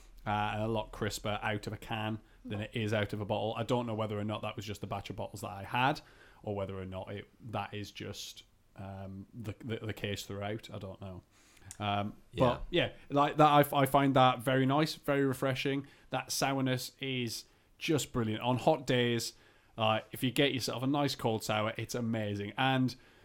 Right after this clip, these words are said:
Speaker 1: what's interesting is, as it warms up in the glass, the flavor profile slightly changes, so you get,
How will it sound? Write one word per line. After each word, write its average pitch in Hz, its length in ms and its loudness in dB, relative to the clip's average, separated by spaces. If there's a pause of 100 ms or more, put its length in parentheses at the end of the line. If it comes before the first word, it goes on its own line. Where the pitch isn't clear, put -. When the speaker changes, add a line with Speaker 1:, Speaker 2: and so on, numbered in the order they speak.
(320)
Speaker 1:
what's 139 220 4
interesting 135 520 2
is, 117 180 2 (240)
as 151 240 2
it 143 140 4
warms 131 400 6
up 127 160 2
in 117 80 0
the 113 80 0
glass, 113 540 -2 (1000)
the 135 160 -2
flavor 147 460 2
profile 139 400 2
slightly 151 640 0
changes, 156 640 2
so 127 220 4
you 135 220 2
get, 131 420 4